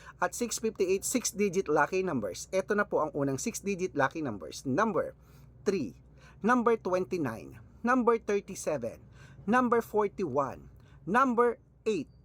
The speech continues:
at number sixteen. At ito pa po ang pangalawang six-digit lucky numbers.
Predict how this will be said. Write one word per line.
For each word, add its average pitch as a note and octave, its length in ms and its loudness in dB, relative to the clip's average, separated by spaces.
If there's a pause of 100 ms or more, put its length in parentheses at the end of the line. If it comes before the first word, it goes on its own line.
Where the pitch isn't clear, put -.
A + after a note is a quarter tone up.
(300)
at D3+ 160 0
number F#3 560 2 (160)
sixteen. A#2+ 720 -6
At D#3 240 -2
ito F3 240 -2
pa D#3+ 80 -2
po D3+ 160 -2
ang D#3 80 -6
pangalawang C#3 400 2
six-digit F#3 640 -4
lucky C3 240 0
numbers. A#2+ 520 -8